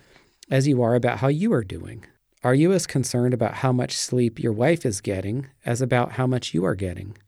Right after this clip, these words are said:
Are you as concerned about how your wife is doing when she is sick as you are about yourself when you are sick?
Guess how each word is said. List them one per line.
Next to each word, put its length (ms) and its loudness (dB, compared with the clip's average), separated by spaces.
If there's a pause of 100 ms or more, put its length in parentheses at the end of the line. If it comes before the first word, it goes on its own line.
(540)
Are 100 6
you 160 6
as 160 2
concerned 500 0
about 320 -2
how 160 -2
your 180 2
wife 280 0
is 140 -2
doing 300 0
when 120 -2
she 220 0
is 160 -2
sick 360 0 (360)
as 240 2
you 120 4
are 120 4
about 280 0
yourself 440 0
when 140 0
you 140 2
are 100 -2
sick? 440 -8